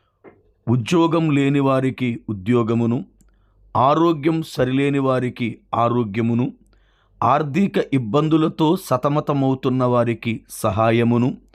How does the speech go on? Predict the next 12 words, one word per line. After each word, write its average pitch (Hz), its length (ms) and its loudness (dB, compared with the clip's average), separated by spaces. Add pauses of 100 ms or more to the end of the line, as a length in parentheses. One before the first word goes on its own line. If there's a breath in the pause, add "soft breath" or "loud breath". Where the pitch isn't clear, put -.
(480 soft breath)
రక్షణ 170 540 0
లేని 147 360 2
వారికి 131 640 -2 (180)
రక్షణను 120 680 0 (440)
అనుగ్రహించండి. 110 1040 0 (760 soft breath)
చాలామంది 160 640 2
బిడ్డలకు 131 540 -2
వివాహాలు 123 580 2
కాలేదు, 117 640 -2 (580)
వారి 123 240 4
వివాహాలను 143 840 2
సిద్ధపరచండి. 117 1120 -4